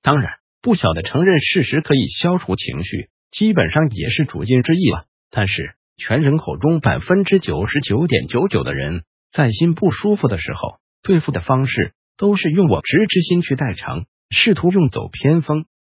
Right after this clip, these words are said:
绕过问题的方式，或者报复，或者设法控制对方，或者打坐调息，或者购物泄恨。肯英宁之人是几乎没有的。即使是我庄子课的学生，所以二零零八年前后，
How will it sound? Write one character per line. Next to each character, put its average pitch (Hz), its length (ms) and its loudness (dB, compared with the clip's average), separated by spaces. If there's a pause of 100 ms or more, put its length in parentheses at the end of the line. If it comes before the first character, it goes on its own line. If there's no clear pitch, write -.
绕 226 260 4
过 110 140 2
问 143 180 4
题 110 160 -2
的 117 100 -2
方 156 240 0
式， 110 300 0 (220)
或 220 200 4
者 78 140 -2
报 107 220 2
复， - 180 -14 (280)
或 214 200 2
者 107 160 4
设 208 220 2
法 - 180 -6
控 202 220 -2
制 135 120 0
对 123 180 0
方， 107 240 -6 (240)
或 220 220 2
者 101 280 2
打 95 160 -4
坐 98 200 -2
调 131 280 -2
息， 151 280 0 (240)
或 - 180 2
者 - 160 -2
购 214 120 6
物 135 200 2
泄 165 220 2
恨。 143 260 -2
肯 - 280 -4
英 180 120 2
宁 131 200 2
之 160 100 0
人 104 260 0 (240)
是 - 220 -4
几 190 160 -2
乎 196 180 2
没 139 120 4
有 147 140 4
的。 - 180 -6 (520)
即 214 200 0
使 - 180 -2
是 - 160 4
我 110 200 2
庄 160 220 2
子 85 160 -6
课 190 200 2
的 90 80 0
学 92 220 0
生， 107 240 0 (520)
所 165 160 0
以 151 140 0
二 190 180 4
零 143 220 6
零 147 160 4
八 165 160 2
年 143 240 2
前 139 280 -4
后， 131 220 -2